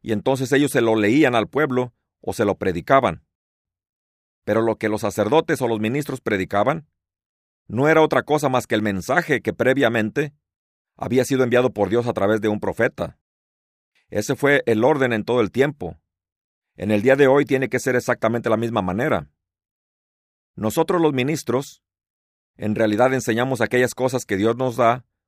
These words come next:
para alimentar a su pueblo. Pero cuando nos vamos al nivel de las profecías,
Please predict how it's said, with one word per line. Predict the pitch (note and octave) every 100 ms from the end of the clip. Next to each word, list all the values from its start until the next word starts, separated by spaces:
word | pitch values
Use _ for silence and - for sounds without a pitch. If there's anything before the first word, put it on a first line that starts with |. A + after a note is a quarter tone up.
| _
para | - G#2+
alimentar | G#2 G2+ F2+ G#2+
a | A2
su | F#2
pueblo. | E2 C#3+ B2 F2 - _ _ _ _ _ _ _ _ _ _ _
Pero | A2 A2
cuando | A#2 A2+
nos | A#2 G#2+
vamos | D3 E3+ C#3 - - _ _ _ _ _
al | G#2+ A2
nivel | A2+ A2+ D3
de | D3+
las | C3+ -
profecías, | G#2 F#2+ F2 D3+ B2+ A#2+ -